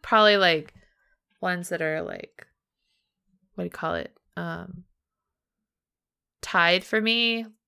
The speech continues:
uh, I would put Borderline and Tail together are two of my favorite songs that she's done.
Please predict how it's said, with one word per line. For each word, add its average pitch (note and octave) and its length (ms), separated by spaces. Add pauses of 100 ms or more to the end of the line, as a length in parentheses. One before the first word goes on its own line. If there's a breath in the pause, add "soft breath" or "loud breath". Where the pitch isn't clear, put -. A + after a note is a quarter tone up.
(260)
uh, D#3+ 320
I F3+ 120
would F#3+ 160
put G#3+ 300 (180)
Borderline E3 640
and D#3 160
Tail C#3 420
together E3+ 720
are D#3 140
two D3+ 300
of D#3+ 140
my D3+ 140
favorite C#3+ 300
songs E3+ 280
that - 100
she's F3 200
done. - 340